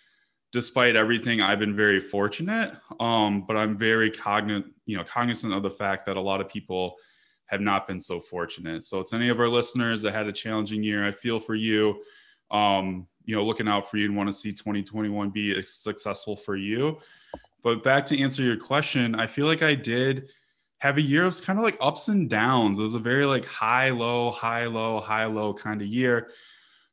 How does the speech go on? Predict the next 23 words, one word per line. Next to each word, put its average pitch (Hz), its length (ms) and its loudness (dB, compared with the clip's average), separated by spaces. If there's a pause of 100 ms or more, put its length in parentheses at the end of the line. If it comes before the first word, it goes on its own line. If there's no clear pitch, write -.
(120)
Um, 107 480 4
you 127 100 4
know, 117 120 6
it 110 80 -2
started 131 360 2
with, 120 440 2
it's 117 120 -4
something 123 280 0
as 107 120 -2
simple 120 300 -2
as 101 160 -2
winning 110 400 0
a 104 60 -2
fantasy 107 360 -4
football 117 420 -2
league 139 340 -2
for 147 100 -4
the 139 100 -2
first 139 300 -2
time 147 300 2
in 147 60 -2
a 147 40 0
decade. 151 600 -2